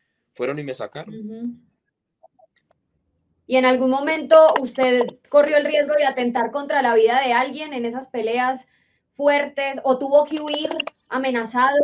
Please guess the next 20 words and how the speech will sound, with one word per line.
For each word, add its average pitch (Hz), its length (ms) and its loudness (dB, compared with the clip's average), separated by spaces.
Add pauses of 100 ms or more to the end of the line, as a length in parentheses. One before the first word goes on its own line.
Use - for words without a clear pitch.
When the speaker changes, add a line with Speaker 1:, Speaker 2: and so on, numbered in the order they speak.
Speaker 2:
de 262 80 -2
algún 233 280 0
lugar? 269 380 -4
Porque 254 220 -6
cuando 247 200 0
esto 294 240 -4
pasa, 320 360 0
no 285 140 -10
es 294 100 -10
un 294 120 -10
secreto 285 360 -6
que 285 80 -8
a 240 60 0
uno 247 140 0
le 277 140 2
dicen, 247 180 -2
"Bueno, 233 220 -2
si 220 120 -8
sigues 247 280 -6
jodiendo", 262 460 -4